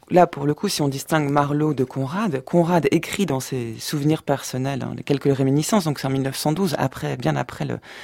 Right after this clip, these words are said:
la rédaction d'Au cœur des ténèbres, euh, il se vante d'avoir été d'une sobriété absolue, hein, dit-il. Il dit qu'il n'a jamais perdu une seconde le sentiment de sa responsabilité,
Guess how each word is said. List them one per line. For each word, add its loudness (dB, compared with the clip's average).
la 2
rédaction 2
d'Au 0
cœur -2
des -2
ténèbres, -2
euh, 0
il 4
se 6
vante 4
d'avoir 2
été -6
d'une 0
sobriété 0
absolue, 0
hein, 0
dit-il. -4
Il 0
dit 4
qu'il 2
n'a 8
jamais 6
perdu 4
une 4
seconde 2
le 4
sentiment 0
de -2
sa -2
responsabilité, 0